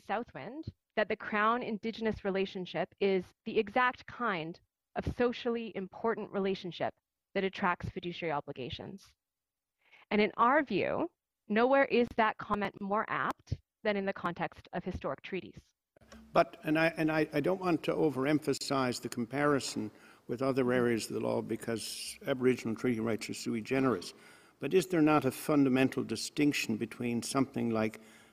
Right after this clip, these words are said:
Speaker 2: the duty of good faith in the fulfillment of contract obligations versus the fulfillment of a fiduciary duty. In the, in that, in the,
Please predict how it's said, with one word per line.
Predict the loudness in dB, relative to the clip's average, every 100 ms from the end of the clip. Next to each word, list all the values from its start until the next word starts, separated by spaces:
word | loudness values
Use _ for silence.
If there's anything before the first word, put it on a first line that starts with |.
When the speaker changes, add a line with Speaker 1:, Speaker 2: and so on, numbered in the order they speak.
| -10
Speaker 2:
the | -8
duty | 2 2 4 4
of | 2 0
good | 0 -2
faith | -2 -4 2 2 0
in | -4 -4
the |
fulfillment | -4 -8 -4 -2 2 2 -2
of | -8 -8
contract | -2 0 2 0 -4 -2
obligations | -4 -4 -4 -2 -2 -4 -6 -8 -10 -16 -20 -20 -20 -4
versus | 0 0 0 -4
the | -6
fulfillment | -4 -2 -2 2 4 6 4
of | -2
a | -6
fiduciary | -2 -2 2 0 0 -2 2
duty. | 6 4 4 -4 -6 -20 -20 -20 -4
In | 0
the, | 0 0
in | 4 8
that, | 8 4
in | 0 0
the, | 2 0